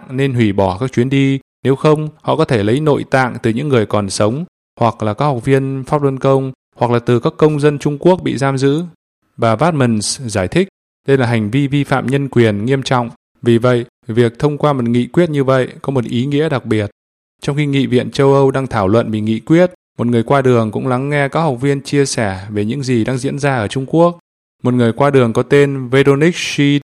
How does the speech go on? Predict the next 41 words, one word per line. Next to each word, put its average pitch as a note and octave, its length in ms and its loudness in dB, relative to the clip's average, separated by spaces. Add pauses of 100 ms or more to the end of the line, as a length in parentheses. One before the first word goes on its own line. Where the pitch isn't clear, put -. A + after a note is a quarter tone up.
(120)
đã C3+ 120 -2
trò B2 160 2
chuyện A#2 300 -2
với B2 100 -4
một C#3+ 140 -4
học A#2 140 -2 (120)
viên C3+ 180 0
một A2+ 120 -2
lúc D#3+ 200 2
khá B2 180 -2
lâu. C#3 360 2 (360)
Bà A2 80 0
nói A2+ 180 0
rằng, A#2 320 -4 (240)
việc A#2 180 0
Đảng G#2+ 140 -2
Cộng A2+ 140 -4
sản G#2 180 -4
Trung C3 140 -4
Quốc E3 220 0
lạm A#2+ 260 -2
dụng A#2 240 -2
nhân C3+ 180 -2
quyền G#2+ 400 0 (100)
đã A#2 100 -8
tước E3+ 280 -4
đi C3+ 200 0
quyền A2 300 -2
tự A2 200 -4
do B2+ 180 -4
cơ C3+ 200 0
bản G2+ 340 -2 (120)
để G2+ 220 -6
có B2 120 -2
được A#2 180 0
sức - 180 -4
khỏe F#2+ 320 -2
thể F#2+ 220 -2
chất D#3 240 -4
tốt D#3 160 2
hơn. C3+ 320 0